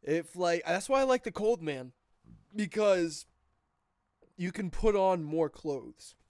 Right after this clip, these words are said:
You can only take off so much in the summertime until it gets illegal. You just,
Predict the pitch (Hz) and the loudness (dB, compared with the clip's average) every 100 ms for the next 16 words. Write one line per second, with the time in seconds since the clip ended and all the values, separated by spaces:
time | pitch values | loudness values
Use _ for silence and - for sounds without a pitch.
0 | _ _ _ _ _ _ _ _ _ - | _ _ _ _ _ _ _ _ _ -12
1 | 160 208 202 - 226 247 240 185 208 202 | -8 -6 -6 -2 -2 -2 -6 0 0 4
2 | 196 185 - 190 180 160 156 - 143 127 | 4 4 2 -2 0 2 0 -2 -12 -10
3 | - 151 139 123 139 107 110 110 - 135 | -6 -6 -6 -10 -14 -14 -16 -20 -18 -18
4 | - 143 127 123 _ 127 - 143 127 123 | -10 -8 -8 -14 _ -20 -14 -12 -12 -10
5 | 120 135 110 - _ _ _ _ 123 131 | -10 -10 -14 -20 _ _ _ _ -18 -14
6 | 135 | -14